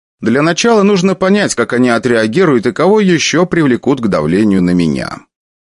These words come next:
Чтобы раздуть скандал, я попросил Хвоен провести предварительные консультации по переносу производства в Японию. Связи ее рода там были, и найти подходящее производство проблем не составит,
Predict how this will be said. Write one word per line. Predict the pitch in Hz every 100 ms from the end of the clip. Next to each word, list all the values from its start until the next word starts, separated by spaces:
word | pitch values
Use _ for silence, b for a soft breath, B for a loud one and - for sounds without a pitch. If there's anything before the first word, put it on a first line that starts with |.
| _
Чтобы | - 107 123 120
раздуть | 117 117 135
скандал, | - 117 127 202 180 151
я | 247
попросил | 240 202 190 - 190
Хвоен | 170 156 147 160 185
провести | 135 113 113 - 175
предварительные | 127 117 135 147 135 123
консультации | 117 127 - 120 170 185 -
по | 143 131
переносу | 131 120 113 156 147
производства | 120 113 92 85 - - 110
в |
Японию. | 117 135 87 76 62 50 - _ _ _ _ -
Связи | - 92 147 127 139
ее | 143 147 156
рода | 156 151
там | - 156 156
были, | 175 220 92 82
и |
найти | 90 104 98 120
подходящее | 107 110 113 117 - 110
производство | 131 123 160 - 147 139
проблем | 151 160 160
не | 165
составит, | 202 196 - 220 104 71